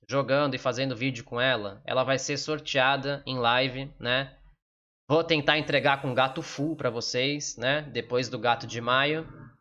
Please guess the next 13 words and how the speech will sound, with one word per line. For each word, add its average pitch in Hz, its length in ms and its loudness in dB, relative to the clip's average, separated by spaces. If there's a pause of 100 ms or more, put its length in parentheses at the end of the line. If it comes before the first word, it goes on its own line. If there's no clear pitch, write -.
(500)
Então 143 120 2
a 147 40 4
gente 147 240 2
tá 151 60 4
aqui, 143 180 0
ó, 120 80 4
com 120 240 -8
cento 160 320 -2
e - 20 -6
noventa 135 340 -2
e 131 40 0
oito 127 240 -2
gemas. 165 600 0